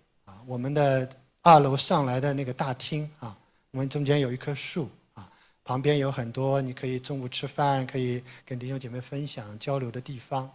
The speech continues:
啊。我们的大堂啊，这是最后一张呢，是我们大堂外面哈，我们有一个缓冲区，也有一些平台啊。但是我要说的弟兄姐妹，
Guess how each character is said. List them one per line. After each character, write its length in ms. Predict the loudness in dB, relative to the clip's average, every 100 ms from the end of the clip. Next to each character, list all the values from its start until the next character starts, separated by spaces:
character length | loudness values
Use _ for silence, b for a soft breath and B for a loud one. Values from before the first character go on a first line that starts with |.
| _
啊。 140 | -20 -20 B B B
我 80 | -6
们 80 |
的 80 | -4
大 240 | 0 0 -2
堂 400 | -6 -12 -14 -18 -14
啊， 120 | -14 B B B
这 100 | -4
是 140 | -4 -4 -12 _
最 160 | -2 2
后 100 | 2
一 80 |
张 220 | 2 0 0
呢， 80 |
是 140 | -2 -4
我 40 |
们 80 | -4
大 180 | -2 -2
堂 200 | -4 0
外 200 | 2 4
面 260 | 2 -2
哈， 120 | -4 -8
我 80 |
们 120 | -6 -6
有 120 | -6
一 120 | -6
个 200 | -6 -6 B B _
缓 200 | -10 -8
冲 220 | -8 -8
区， 400 | -8 -8 -6 -4
也 140 | -4
有 60 | -6
一 20 |
些 160 | -6 -10
平 260 | -12 -14
台 180 | -16 -16 -20 -20
啊。 160 | -20 -20 _ _ _ _ _ _ _ _ _ _ _ _ _ _ _ _ _ _ _ _
但 120 | -2 2
是 60 |
我 100 | 4
要 120 | 4
说 300 | 2 0 -2
的 80 | -2
弟 120 | -6
兄 120 | -10 -10
姐 160 | -14
妹， 200 | -16 -18